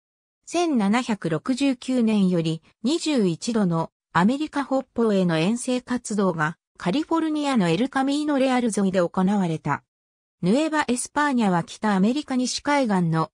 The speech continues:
全領土を主張しており、この地域でのイギリスとロシアとの衝突が始まった。ロシアは十八世紀半ばより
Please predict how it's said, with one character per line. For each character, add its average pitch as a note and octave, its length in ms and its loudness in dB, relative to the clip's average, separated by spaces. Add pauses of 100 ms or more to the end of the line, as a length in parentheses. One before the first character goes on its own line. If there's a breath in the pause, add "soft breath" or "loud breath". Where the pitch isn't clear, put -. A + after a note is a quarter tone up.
(220)
全 A#3+ 240 2
領 C4+ 220 0
土 F#3+ 140 2
を E3 60 0
主 - 120 -6
張 G#3 220 0
し G3+ 100 -6
て G3 160 -2
お F#3 140 2
り、 D3+ 220 -6 (220)
こ F#3 120 0
の C4+ 100 2
地 D4 200 -2
域 B3 180 -4
で G3 140 2
の E3 120 0
イ D3 120 -2
ギ G3+ 120 0
リ C4+ 120 -2
ス - 120 -4
と C4 140 -2
ロ D4+ 140 0
シ C4+ 180 -2
ア A#3+ 80 0
と G3+ 100 0
の E3+ 120 0
衝 F#3+ 220 -2
突 A3 260 -4
が G#3+ 160 0
始 G3 240 -2
ま F3+ 80 2
っ E3+ 160 -4
た。 D3 180 -2 (680)
ロ A3+ 120 0
シ C#4+ 200 -2
ア A#3+ 100 2
は E3+ 100 0
十 G3+ 240 0
八 B3+ 160 -4
世 C#4 320 -2
紀 B3 160 -4
半 B3 240 -2
ば F#3+ 120 2
よ E3+ 180 -2
り E3 180 -8